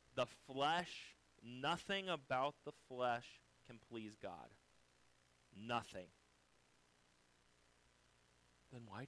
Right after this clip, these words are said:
try? Don't go there tonight. Look at verse number nine. "But ye are not in the flesh, but in the Spirit.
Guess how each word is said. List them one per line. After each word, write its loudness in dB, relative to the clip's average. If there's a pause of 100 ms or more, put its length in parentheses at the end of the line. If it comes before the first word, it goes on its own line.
(120)
try? -10 (840)
Don't -18
go -18
there -16 (100)
tonight. -20 (1080)
Look -6
at -8
verse -8
number -10
nine. -6 (1300)
"But 4
ye -2
are 0
not 0
in -8
the -6 (160)
flesh, -14 (1120)
but 0
in -6
the -12
Spirit. -14